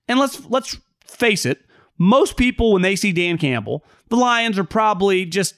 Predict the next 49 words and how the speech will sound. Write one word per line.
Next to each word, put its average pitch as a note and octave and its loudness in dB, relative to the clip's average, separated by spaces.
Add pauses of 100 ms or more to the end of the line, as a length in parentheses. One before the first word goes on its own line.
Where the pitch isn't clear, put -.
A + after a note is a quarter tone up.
one E3+ 2
of D3+ -6
the D#3 0
least E3+ 0
consumed E3 0
teams C#3 2
in D#3 0
the D3 0
league, B2+ -4
are G3 0
not B3 2
that E3+ -4
locked F3+ 0
in. A3+ -4 (520)
They - -2
don't G#3 0
get A3 -4
treated A3+ 0
like E3+ -2
the D3 -8
Packers C3 -2
or B2 -8
the A2 -12 (140)
Cowboys C3 0
or A#2+ -8
the A2+ -12
Patriots C3 -4
or C3 -8
the C3 -4
Niners C3 -2
or A#2+ -12
Seattle. A#2+ -2
Like, A#2+ -10
that's E3 -6
just F#3+ -4
not G3+ -2 (320)
their F#3 2
deal. B3+ -2 (500)
So - -2
most C4 4
people B3+ 0
are G#3 2
not A#3 -2
that A#3 -2
locked A#3+ 0
in A#3 0
on G#3 0
the A#3 0
Lions. C4+ 0